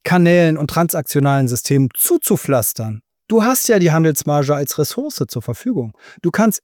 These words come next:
Ad-Spend raushauen wie kein anderer. Und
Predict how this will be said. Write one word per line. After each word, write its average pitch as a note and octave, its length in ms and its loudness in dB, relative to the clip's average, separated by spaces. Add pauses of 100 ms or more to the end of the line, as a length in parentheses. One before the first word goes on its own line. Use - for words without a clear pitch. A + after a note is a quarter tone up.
Ad-Spend - 760 -2
raushauen D#3 720 0 (240)
wie F3+ 140 2
kein C4+ 280 -2
anderer. D#3+ 460 -2 (640)
Und F#3+ 360 2